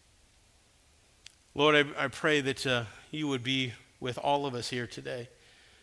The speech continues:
that you would help us to increase that, that heart margin, that our desire would be to please you first, that we would always place you first,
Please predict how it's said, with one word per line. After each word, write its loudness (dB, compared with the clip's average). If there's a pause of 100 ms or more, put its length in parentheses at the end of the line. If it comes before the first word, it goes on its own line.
(220)
that 0
you 4
would 4
help 0
us 0
to -2
increase -4
that, 0 (280)
that -4
heart 0 (260)
margin, -6 (1000)
that 0
our 4
desire 0 (340)
would -2
be -2
to -10
please -6
you -8 (500)
first, -10 (520)
that -4
we -2
would -4 (100)
always 0
place -2 (640)
you -2
first, -12